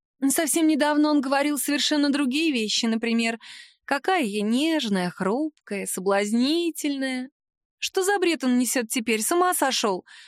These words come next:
Это совсем не то. "М-м-м", вяло простонала я и пошевелила рукой.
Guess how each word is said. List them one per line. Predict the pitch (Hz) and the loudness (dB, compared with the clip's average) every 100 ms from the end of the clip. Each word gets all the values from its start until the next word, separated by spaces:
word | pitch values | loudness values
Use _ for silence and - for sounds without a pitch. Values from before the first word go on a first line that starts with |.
| - _ | -20 _
Это | 285 302 | -2 0
совсем | 320 285 330 311 | 0 0 0 2
не | 311 | 2
то. | 294 320 220 - - _ _ _ _ _ _ _ _ _ _ - | 2 2 2 0 -8 _ _ _ _ _ _ _ _ _ _ -4
"М-м-м", | 247 247 233 214 196 156 - _ _ - | 0 2 2 0 -2 -6 -10 _ _ -2
вяло | 240 247 214 | 0 2 0
простонала | 214 220 - 220 214 | -2 -4 -2 0 0
я | 220 214 285 | 0 0 0
и | |
пошевелила | 285 240 - 220 220 220 | 0 -2 -2 0 0 0
рукой. | 226 240 202 180 156 | -2 -2 -2 -2 -4